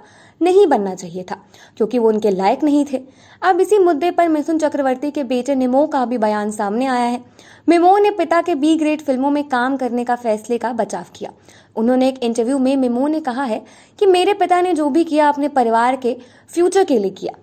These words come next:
मिमो ने बताया कि उनकी मां मिथुन के अच्छे और बुरे दिनों की गवाह रही हैं।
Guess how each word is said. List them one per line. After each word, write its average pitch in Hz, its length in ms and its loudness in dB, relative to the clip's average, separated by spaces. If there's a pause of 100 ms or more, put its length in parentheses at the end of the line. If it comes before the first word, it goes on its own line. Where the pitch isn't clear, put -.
(220)
मिमो 220 240 0
ने 262 120 0
बताया 233 380 2
कि 254 120 -4
उनकी 240 240 -4
मां 233 200 -2
मिथुन 226 300 -6
के 240 100 -4
अच्छे 220 260 -6
और 240 60 -2
बुरे 220 220 -2
दिनों 214 220 -2
की 233 120 -6
गवाह 202 280 0
रही 269 260 2
हैं। 247 140 -4